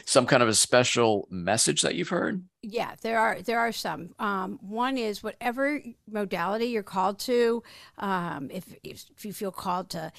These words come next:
Speaker 2: E F T tapping, yoga, manifestation, whatever it is, they all work.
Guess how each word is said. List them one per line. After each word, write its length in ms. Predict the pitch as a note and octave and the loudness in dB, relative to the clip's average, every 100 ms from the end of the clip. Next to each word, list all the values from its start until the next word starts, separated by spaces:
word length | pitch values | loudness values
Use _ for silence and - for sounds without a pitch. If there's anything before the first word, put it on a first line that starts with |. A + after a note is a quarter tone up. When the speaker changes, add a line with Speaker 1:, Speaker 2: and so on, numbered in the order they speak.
| - _ | -20 _
Speaker 2:
E 160 | A#3+ A#3 | -2 0
F 160 | A3+ - | 0 -6
T 260 | A#3+ A#3 | -6 -6
tapping, 800 | G#3 A3+ A3+ A3+ F#3+ F3 D#3+ D#3 | -6 -4 -4 -2 -4 -2 -4 -8
yoga, 1080 | - F#3 C4 C4+ C4 A3+ G#3 G3 F3 E3 C#3 - | -10 -2 4 4 4 2 2 4 2 0 -4 -6
manifestation, 1400 | G3 C4 C#4 - B3+ - - A#3+ B3+ - A#3 A3 G#3+ G#3 | -2 0 -2 -2 -4 -4 -2 -2 -2 -4 -2 0 -2 -2
whatever 380 | B3+ F4+ B4 D#4+ | -2 -2 -2 -2
it 100 | G#3+ | 0
is, 320 | G#3+ C#4+ E4 | 2 2 0
they 160 | - A3+ | 0 6
all 220 | A3+ A#3+ | 6 6
work. 360 | G3+ - - | 4 0 -16